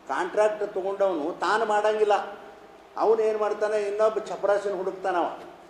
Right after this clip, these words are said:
ತಾನು ಎಷ್ಟು ಹಣ ತಿನ್ನಬೇಕು ತಿಂದು ಅವನ ಕಡೆಯಿಂದ ಇಸ್ಕೊಂಡು ಮತ್ತೊಬ್ಬನಿಗೆ ಕಾ-, ಸಬ್ ಕಾಂಟ್ರಾಕ್ಟ್ ಕೊಡ್ತಕ್ಕಂಥ ಕೆಲಸ ಮಾಡ್ತಾರೆ. ಅಲ್ಲಿ ನೋಡ್ರಿ ಎಷ್ಟು ಅವ್ಯವಹಾರ ಇದೆ. ಸಬ್ ಕಾಂಟ್ರಾಕ್ಟರ್ ಯಾಕೆ ಕೊಡಬೇಕು? ಅದಕ್ಕೆ ನನ್ನ ಅಭಿಪ್ರಾಯ ಪ್ರಕಾರ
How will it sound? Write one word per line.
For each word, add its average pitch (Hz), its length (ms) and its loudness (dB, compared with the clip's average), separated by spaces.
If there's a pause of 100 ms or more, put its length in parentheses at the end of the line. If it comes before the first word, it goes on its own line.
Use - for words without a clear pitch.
(380)
ತಾನು 190 420 0
ಎಷ್ಟು 196 320 2
ಹಣ 185 260 0
ತಿನ್ನಬೇಕು 190 540 -2
ತಿಂದು 180 760 -2
ಅವನ 175 240 -2
ಕಡೆಯಿಂದ 190 260 -6
ಇಸ್ಕೊಂಡು 170 680 -2 (360)
ಮತ್ತೊಬ್ಬನಿಗೆ 226 760 4
ಕಾ-, 196 380 -2
ಸಬ್ 220 280 4
ಕಾಂಟ್ರಾಕ್ಟ್ 208 500 -4
ಕೊಡ್ತಕ್ಕಂಥ 180 500 -6
ಕೆಲಸ 165 400 -4
ಮಾಡ್ತಾರೆ. 160 580 -4 (460)
ಅಲ್ಲಿ 196 180 0
ನೋಡ್ರಿ 214 280 4
ಎಷ್ಟು 196 380 0
ಅವ್ಯವಹಾರ 196 440 6
ಇದೆ. - 520 -4
ಸಬ್ 202 200 2
ಕಾಂಟ್ರಾಕ್ಟರ್ 208 460 0
ಯಾಕೆ 202 200 2
ಕೊಡಬೇಕು? 190 680 -4 (160)
ಅದಕ್ಕೆ 160 360 -2
ನನ್ನ 165 260 -2
ಅಭಿಪ್ರಾಯ 190 520 2
ಪ್ರಕಾರ 185 380 -2